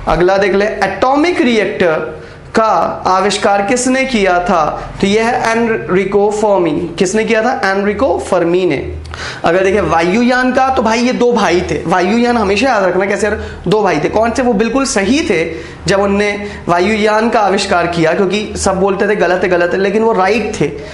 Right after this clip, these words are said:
और वो क्या थे? ब्रदर। तो वो क्या हो गए? राइट बंधु या राइट ब्रदर्स आंसर। ठीक है, अगला देखते हैं, एसी मोटर का आविष्कार किसने किया था, तो निकोला टेस्ला। टेस्ला मोटर्स आती हैं, वही उसी के नाम पर है, निकोला टेस्ला।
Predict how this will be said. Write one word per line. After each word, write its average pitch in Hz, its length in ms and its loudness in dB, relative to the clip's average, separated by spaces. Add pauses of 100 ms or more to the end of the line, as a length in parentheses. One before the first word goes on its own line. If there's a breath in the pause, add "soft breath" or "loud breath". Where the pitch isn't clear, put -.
(140 loud breath)
और 156 60 2
वो 190 140 2
क्या 226 240 0
थे? 269 80 0
ब्रदर। 175 380 2
तो 175 160 -2
वो 180 140 2
क्या 214 140 2
हो 220 80 2
गए? 170 140 2
राइट 175 380 0
बंधु 160 320 2
या 233 120 2
राइट 170 420 0
ब्रदर्स 143 520 0
आंसर। 135 480 -4 (400 loud breath)
ठीक 202 180 0
है, 262 220 0
अगला 151 280 2
देखते 143 280 -2
हैं, 147 220 -4 (380 loud breath)
एसी 294 380 2
मोटर 254 400 2
का 196 100 2
आविष्कार 180 460 0
किसने 214 440 0
किया 165 280 2
था, 139 140 0
तो 202 120 0
निकोला 214 480 2
टेस्ला। 180 600 0
टेस्ला 220 280 0
मोटर्स 233 360 2
आती 233 280 0
हैं, - 300 -6 (300 loud breath)
वही 151 180 2
उसी 151 220 0
के 156 100 0
नाम 139 180 0
पर 135 140 0
है, 135 80 -2 (300 loud breath)
निकोला 233 520 2
टेस्ला। 175 580 -2